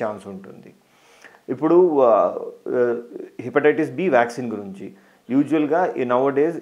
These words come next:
it is re-, ఆ, మనం అందరినీ హెపటైటిస్ బి వ్యాక్సిన్ ఇవ్వాలన్నమాట.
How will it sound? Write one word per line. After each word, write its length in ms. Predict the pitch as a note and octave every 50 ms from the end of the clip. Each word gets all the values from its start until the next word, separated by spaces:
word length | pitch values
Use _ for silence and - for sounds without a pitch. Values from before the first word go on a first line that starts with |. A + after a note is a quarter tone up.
| -
it 60 | C3 B2
is 140 | C3+ B2
re-, 280 | B2+ A#2 B2 A#2+ A#2 A#2
ఆ, 240 | A2+ A2 A2 G#2+ F#2+
మనం 260 | A2 A#2 A#2+ B2+ B2+ - -
అందరినీ 760 | C3 B2+ C#3 C#3 D3+ D#3 D3+ D3+ D3 D3+ E3 E3+ D#3 - -
హెపటైటిస్ 480 | - A#2 A2+ C3+ C3 C#3 C#3 C#3 C3 B2+
బి 100 | C#3+ D#3
వ్యాక్సిన్ 400 | C#3+ B2 A#2 A#2+ A#2 - C3 C3
ఇవ్వాలన్నమాట. 580 | A#2+ A2 G#2+ G#2+ G#2 G#2 G#2 G2+ G2+ G2 G2